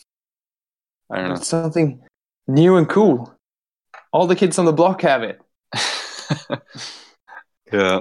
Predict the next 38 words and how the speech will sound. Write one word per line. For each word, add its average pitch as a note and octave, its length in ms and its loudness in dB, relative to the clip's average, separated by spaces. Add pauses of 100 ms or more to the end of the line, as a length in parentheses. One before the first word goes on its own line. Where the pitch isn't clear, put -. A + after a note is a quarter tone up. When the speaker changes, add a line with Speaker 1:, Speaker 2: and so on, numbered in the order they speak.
(140)
Speaker 2:
Everyone's C3 640 -2
using A#2+ 400 -16
it. - 20 -20 (680)
<laughs> D#3+ 160 -12 (1000)
Speaker 1:
Yeah, G2 380 2 (120)
and A#2+ 60 2
it's A#2 80 0
like, A2+ 320 0 (1800)
Forge - 240 -6
World G#2+ 220 -2
could G#2+ 140 -2
have F#2+ 140 -2 (520)
uh, D3 180 2
but - 260 -4 (280)
probably F3+ 300 2
they E3 80 2
will D3+ 160 2
release C3+ 320 -2
it B2+ 100 -14
for A#2 240 -4
Titanicus G2+ 600 -6
as G2 100 -12
well. G2+ 200 2
Maybe G#2 200 0
this G2 240 -6
is G2+ 160 -6
just F#2 160 -18
a G2 60 -14
guy. F#2 160 -2 (340)
They, A#2+ 160 2
they A#2+ 180 2
can G#2+ 420 0
make A2 220 -6
it A2 120 -8
in A2 100 -8
twenty-eight G#2+ 360 -6
millimeter, G#2+ 560 -6
so G2 460 -2